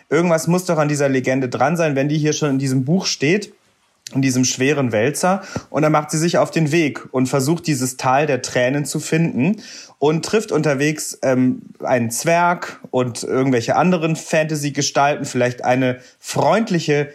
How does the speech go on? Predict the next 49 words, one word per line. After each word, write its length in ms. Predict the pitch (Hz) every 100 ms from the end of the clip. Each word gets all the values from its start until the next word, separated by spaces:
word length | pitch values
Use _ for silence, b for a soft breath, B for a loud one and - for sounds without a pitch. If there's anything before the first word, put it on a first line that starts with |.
| B
krabbelnde 580 | - 127 143 180 170 135
Spinne, 480 | - - 202 214 190
die 220 | 151 135
irgendwie 320 | 131 135 123
lila 440 | 117 165 226 196 165
ist 220 | 156 -
oder 220 | 135 143
so, 260 | 147 151 151 B B _
äh, 200 | 135 110 -
wie 140 | 139
unsere 300 | 175 165 151
Lila. 440 | 139 170 190 185 196 B B B
Und, 440 | 147 160 165 165 -
ähm, 500 | 143 151 151 151 151 - _ _ _ _ _ - -
und 120 | 156
dann 140 | 170 170
läuft 300 | 180 214 -
sie 80 | 208
mit 220 | 196 170
diesen 260 | 165 156
Wesen 320 | 139 156 208 196
und 80 |
mit 80 | 156
diesem 180 | 147 147
Zwerg, 460 | - 165 190 - 147
versucht 320 | 156 180 196
sie 80 | 160
da 160 | 151
sich 240 | 135 131 -
durchzukämpfen. 760 | 139 196 208 185 - 180 190 160
Das 140 | 139
ist 120 | 151
dann 120 | 160
so 80 | 139
ein 80 | 131
bisschen 240 | 143 143
natürlich 400 | 135 120 135 127
Herr 100 | 131
der 160 | 113 117
Ringe 240 | 156 185
mäßig, 340 | 170 165 165 147
dass 200 | 131 127
man 100 | 127
da 120 | 123
so 80 | 117
ein 40 |
paar 180 | 113 120
Gefahren 460 | 117 - 139 160 165
besteht. 360 | 156 170 156